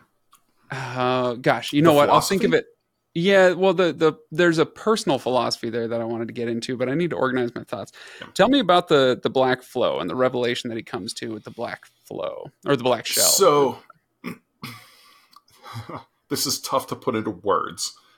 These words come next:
Speaker 2: Um,
Speaker 1: Oh, and I just
Speaker 2: but
Speaker 1: remembered.
Speaker 2: basically the idea of Black Flow and the reason it can, like, defeat the stone,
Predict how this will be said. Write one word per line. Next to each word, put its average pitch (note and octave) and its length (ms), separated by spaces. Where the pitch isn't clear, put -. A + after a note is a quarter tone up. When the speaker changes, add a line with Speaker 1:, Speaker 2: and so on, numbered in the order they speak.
Speaker 2:
Um, F2 440
Speaker 1:
Oh, A#2+ 260
and B2 120
I A#2 80
just A#2 160
Speaker 2:
but C#3+ 100
Speaker 1:
remembered. A#2 220
Speaker 2:
basically D3+ 560
the G#2 180
idea G2+ 400
of F#2+ 160
Black F2+ 280
Flow F#2 340
and E2+ 80
the F#2 60
reason G2+ 460
it E2 80
can, F2+ 140
like, F2 320
defeat G#2+ 560
the F#2 140
stone, F2 720